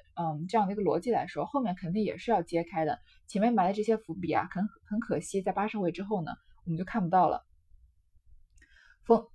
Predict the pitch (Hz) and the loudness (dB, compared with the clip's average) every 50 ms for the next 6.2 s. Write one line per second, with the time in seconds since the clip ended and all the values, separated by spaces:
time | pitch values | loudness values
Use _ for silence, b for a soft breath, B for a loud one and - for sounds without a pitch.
0 | - - 330 285 277 247 220 247 247 269 254 214 233 233 233 226 262 262 269 262 | 0 4 8 10 10 10 12 10 10 10 10 10 10 8 8 4 4 4 4 4
1 | - 185 185 - - 233 - 302 269 226 226 233 233 233 226 - _ - 277 269 | 2 2 2 2 0 0 2 2 2 2 2 4 4 2 2 0 _ 8 8 8
2 | 233 226 - 233 226 - - 277 294 302 269 - 220 180 185 220 - - 277 277 | 8 8 4 2 0 2 4 4 6 6 6 4 2 2 0 0 0 0 -2 0
3 | - 330 330 - 226 - 175 180 175 170 - 127 - b b b b b b - | -2 -4 0 2 0 2 2 2 0 2 0 -2 -2 b b b b b b 0
4 | - 233 285 302 - 240 233 269 294 - - 277 247 190 175 202 - 196 196 175 | 2 4 4 4 2 0 0 0 2 8 10 10 10 10 6 2 2 4 4 4
5 | 170 - - 294 277 233 220 - 269 277 262 - 180 185 208 - 269 247 220 233 | 4 2 2 2 4 4 4 4 4 2 2 2 2 0 -2 0 0 0 0 0
6 | - 233 190 180 | -2 -4 -6 -6